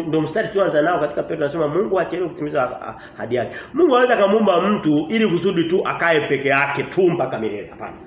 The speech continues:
Labda awe na makusudi yake fulani. Lakini walio wengi atampa mwenza wake, atampa uzao wake, atampa mali zake, atampa kila kitu kizuri.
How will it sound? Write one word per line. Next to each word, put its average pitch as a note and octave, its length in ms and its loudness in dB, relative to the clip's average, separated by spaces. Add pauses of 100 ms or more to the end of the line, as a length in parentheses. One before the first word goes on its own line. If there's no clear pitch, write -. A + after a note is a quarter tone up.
(120)
Labda D#3+ 200 0
awe E3 80 4
na C#3+ 60 2
makusudi A2 360 -4
yake B2 200 -4
fulani. F#2 240 -12 (280)
Lakini C3 240 -4
walio B2 280 0
wengi G3+ 420 0 (220)
atampa A#2+ 460 -4
mwenza F#3+ 300 -2
wake, C3 240 0
atampa A2+ 360 -6
uzao G3 280 -2
wake, D#3 280 0
atampa - 400 -4
mali A2+ 200 -4
zake, - 140 -10
atampa G4+ 260 0
kila D4+ 200 0
kitu - 120 -8
kizuri. G#3 280 0